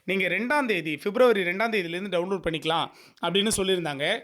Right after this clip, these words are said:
இன்னைக்கு மார்னிங்லேருந்து நிறைய பேர் வந்து அதற்கான லிங்க் வந்து இன்னும் ஓப்பன் ஆகல சார், எப்படி சார் நாங்க டவுன்லோட் பண்றது அப்படின்னு கேட்டுட்டே இருந்தீங்க. இன்னைக்கு ஈவினிங் போல பார்த்தீங்கன்னா, அதுக்கான லிங்க்கை வந்து கொடுத்துருக்குறாங்க. நீங்க எல்லாருமே என்ன பண்ணுங்க, டி ஆர் பியோட அஃபிஷியல் வெப்சைட் போங்க. அதுல இதுதான் அதோட அஃபிஷியல் வெப்சைட்டு.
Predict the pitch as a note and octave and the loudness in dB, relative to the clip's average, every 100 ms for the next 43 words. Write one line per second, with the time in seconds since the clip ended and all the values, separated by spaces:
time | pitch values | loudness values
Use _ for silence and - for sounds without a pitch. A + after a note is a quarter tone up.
0 | - - F3+ G3 F#3 F#3 B3+ B3 A#3 A#3 | -12 -14 -6 -2 2 2 2 0 0 0
1 | F#3+ G3 G#3 G#3 G3+ A3 F#3 E3+ F3+ F3+ | 2 0 0 0 2 0 0 -2 -2 0
2 | G3 G#3+ A#3 G3 G3 G3 F#3+ G3 F3+ E3 | -2 0 -2 0 0 4 4 4 2 2
3 | D#3 - F3 E3+ E3+ G#3+ G3 F3+ E3 E3 | 0 0 0 -2 0 0 0 0 0 0
4 | F3 F3 E3 D#3 E3 D#3 D#3+ E3 D#3+ E3 | -2 -4 -2 0 0 0 -2 -2 -2 -2
5 | E3+ D3 C3 G3 D4+ - - - G3 F3 | -2 -2 -2 -2 -4 -12 -16 -4 -4 0
6 | G3+ C4+ D4 B3+ F3 F#3+ G3+ F3+ E3 G3 | 0 2 2 0 0 -2 0 0 -2 -2
7 | A3 F#3+ E3+ D#3+ F#3+ G#3 F3 F#3+ F#3 E3+ | -2 -4 -4 -4 -4 -4 -4 -4 -6 -6
8 | E3+ D3+ D3 F3 C4+ C#4 - _ - F#3+ | -4 -4 -2 -2 -2 -6 -20 _ -4 -2
9 | F#3 F#3+ G#3 B3 G#3+ G#3 F#3+ E3+ F3+ F#3 | 0 0 0 0 -2 -2 -2 -2 -2 -2
10 | G#3 G#3+ F#3+ F3+ F3 E3 G3+ F3+ F#3+ D#3+ | -2 0 0 -2 -2 -2 -4 -4 -4 -4
11 | D3+ F#3 D#3 D#3+ C3 E3+ C4 - - - | -4 -4 -2 -6 -2 -2 -4 -8 -20 -8
12 | D#3 F#3 F3+ E3+ F3+ G3+ A3+ - - F3 | -2 2 2 2 0 0 0 -2 -6 -4
13 | E3+ F#3+ G#3 F3 G#3 G3+ F#3 E3+ - D#3 | -2 0 0 0 -4 -4 -4 -4 -4 -2
14 | D#3+ B3 | -2 -4